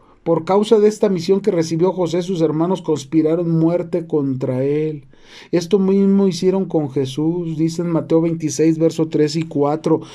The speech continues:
Entonces los principales sacerdotes, los escribas de los ancianos del pueblo,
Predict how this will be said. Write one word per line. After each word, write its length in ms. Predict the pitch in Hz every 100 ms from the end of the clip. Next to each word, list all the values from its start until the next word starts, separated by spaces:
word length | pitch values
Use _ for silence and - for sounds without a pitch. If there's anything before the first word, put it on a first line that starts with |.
| - 180
Entonces 460 | 151 131 165 202
los 140 | 170 165
principales 520 | 165 - 160 175 190
sacerdotes, 640 | 175 165 143 151 160 170
los 160 | 160 139
escribas 460 | 131 - 165 180
de 60 | 175
los 140 | 147
ancianos 380 | 139 127 165 180
del 140 | 170 131
pueblo, 380 | 143 139 165